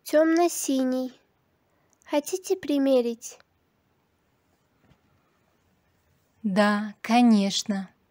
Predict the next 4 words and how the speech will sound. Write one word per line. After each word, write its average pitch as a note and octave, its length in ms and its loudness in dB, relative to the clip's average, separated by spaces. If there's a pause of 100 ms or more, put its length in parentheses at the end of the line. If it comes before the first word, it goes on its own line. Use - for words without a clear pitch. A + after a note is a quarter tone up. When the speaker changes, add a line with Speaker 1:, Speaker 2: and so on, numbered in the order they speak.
(1120)
Speaker 2:
Где B3+ 380 2
здесь F#3+ 460 -2
примерочные? G#3+ 1300 2 (2750)
Да, G#3+ 560 -2